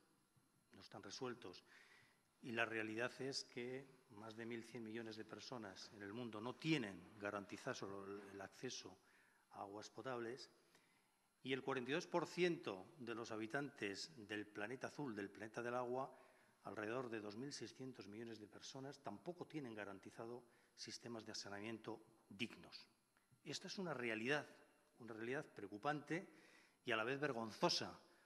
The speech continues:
porque mientras una parte importante del mundo tiene esos pro-, problemas resueltos, otra parte del mundo no los tiene.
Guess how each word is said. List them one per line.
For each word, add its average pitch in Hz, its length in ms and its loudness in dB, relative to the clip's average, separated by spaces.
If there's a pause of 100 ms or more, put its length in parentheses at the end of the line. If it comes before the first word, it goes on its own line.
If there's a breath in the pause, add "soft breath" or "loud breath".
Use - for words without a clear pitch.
(160 loud breath)
porque 104 280 -2
mientras 104 420 -6
una 113 140 0
parte 120 300 -4
importante 107 560 -4
del 110 80 0
mundo 113 260 -2
tiene 156 360 -2
esos - 220 -2
pro-, 104 220 -8 (160)
problemas 110 320 0
resueltos, 120 540 0 (720 loud breath)
otra 107 240 -2
parte 101 280 -2
del 95 60 0
mundo 104 380 -2 (300)
no 113 140 4
los 92 240 0
tiene. - 240 -16